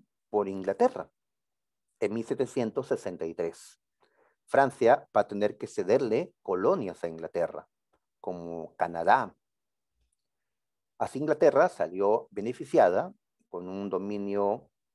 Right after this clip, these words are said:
eh, de un mayor territorio en América del Norte. Y también Inglaterra podemos considerarla a partir de este momento la primera potencia. ¿Ya?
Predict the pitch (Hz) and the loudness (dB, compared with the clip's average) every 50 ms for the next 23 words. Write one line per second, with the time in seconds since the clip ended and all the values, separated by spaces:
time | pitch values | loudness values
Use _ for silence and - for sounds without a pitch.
0 | _ _ - 98 95 92 90 92 90 92 101 101 101 101 98 95 98 113 120 - | _ _ -12 -10 -10 -8 -10 -10 -6 -6 -6 -4 -2 -2 -2 0 0 0 -2 0
1 | - 113 92 95 87 - 113 107 104 104 104 104 104 117 131 135 _ _ _ _ | -4 -6 -6 -6 -6 -2 -2 -2 0 0 2 2 2 0 -2 -8 _ _ _ _
2 | - 98 95 92 90 90 90 - - - - 92 95 95 - - 120 120 127 139 | -10 -10 -10 -10 -10 -12 -12 -12 -12 -12 -8 -6 -6 0 4 4 6 6 6 4
3 | 156 143 - - - 135 202 226 - _ _ _ _ _ _ _ _ _ _ _ | 4 2 2 2 -2 -4 -4 -4 -10 _ _ _ _ _ _ _ _ _ _ _
4 | _ _ _ _ _ _ _ _ _ _ _ _ _ _ _ - 175 - 196 160 | _ _ _ _ _ _ _ _ _ _ _ _ _ _ _ -8 -2 0 0 0
5 | 147 151 156 165 190 190 - - - - - - 135 131 - 123 131 151 165 - | 4 4 4 4 2 -2 -6 -2 0 0 2 4 2 2 4 4 2 2 0 -2
6 | _ _ _ 110 98 110 135 139 139 - 117 98 - - 107 113 123 127 120 - | _ _ _ -2 0 0 -2 -4 -4 -4 -6 -6 0 2 2 4 4 4 2 2
7 | 101 95 98 - 113 113 113 - 127 117 113 117 120 117 110 98 101 110 131 170 | 0 -2 0 -2 -4 -4 -4 -4 -6 -6 -4 -4 -4 -4 -4 -2 0 0 0 0
8 | 180 - _ _ _ _ _ _ _ - 104 95 95 95 92 92 92 90 85 - | -4 -10 _ _ _ _ _ _ _ -14 -4 -2 0 2 2 4 2 2 2 0
9 | - 110 98 101 104 101 98 95 - 92 - - 87 85 78 - - - - _ | -2 -4 -2 2 2 2 2 2 0 -4 -4 -4 -6 -8 -10 -14 -20 -20 -20 _
10 | _ _ _ _ _ _ _ _ _ _ _ _ _ _ _ _ _ _ _ _ | _ _ _ _ _ _ _ _ _ _ _ _ _ _ _ _ _ _ _ _
11 | _ _ _ _ _ _ _ _ _ _ _ _ _ _ _ _ _ _ _ _ | _ _ _ _ _ _ _ _ _ _ _ _ _ _ _ _ _ _ _ _
12 | _ _ _ _ _ _ _ _ _ - 123 - - | _ _ _ _ _ _ _ _ _ 0 0 0 -2